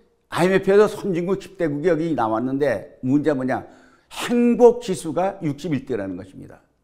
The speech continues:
그러니까 행복 지수가 일 등인 나라가 어딜까요? 물론 나라마다 통계가 다를 수 있습니다만은 여기에 행복 지수 일 등인 나라가 부탄입니다.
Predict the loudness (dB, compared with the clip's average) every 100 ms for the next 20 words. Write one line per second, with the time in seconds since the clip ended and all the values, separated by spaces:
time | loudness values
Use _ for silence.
0 | _ _ _ _ _ _ _ _ 2 2
1 | -2 -2 4 2 2 -2 2 2 0 0
2 | 2 2 2 0 -2 -4 -4 -4 -6 -18
3 | -6 0 0 0 -6 2 4 4 2 2
4 | 0 0 -12 -20 -8 -2 0 0 -2 -6
5 | -8 -6 -6 -6 -10 -8 -10 -10 -10 -16
6 | _ _ -4 -4 -2 -4 -6 -8 -16 _
7 | _ _ _ _ _ _ -6 0 4 4
8 | 2 0 0 0 0 0 2 2 0 -2
9 | 0 0 0 -2 -4 -14